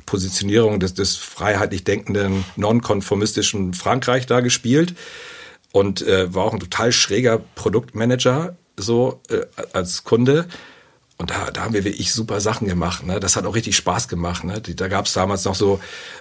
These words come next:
äh, Uni-Filmfe-, also das Uni-Filmfestival oder, ne, Uni-Kino, das hat, äh, Gauloise gesponsert und dafür durften die praktisch immer den einzigen Werbefilm vor dem eigentlichen Kinofilm zeigen. Und unsere Aufgabe war's dann so, jedes Jahr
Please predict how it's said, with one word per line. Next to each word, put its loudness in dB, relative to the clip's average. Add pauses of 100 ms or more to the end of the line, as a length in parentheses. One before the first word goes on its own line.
(120)
äh, 4
Uni-Filmfe-, 2
also 2
das 0
Uni-Filmfestival 4
oder, 0
ne, 2
Uni-Kino, 2
das -2
hat, -4
äh, 0
Gauloise 2
gesponsert 2
und -4
dafür 2
durften 0
die 0
praktisch -4
immer -2 (360)
den -4
einzigen 0
Werbefilm 2
vor 2
dem 0 (140)
eigentlichen -2
Kinofilm 0
zeigen. -2 (560)
Und -2
unsere 4
Aufgabe 4
war's 2
dann 0
so, 0
jedes -2
Jahr 2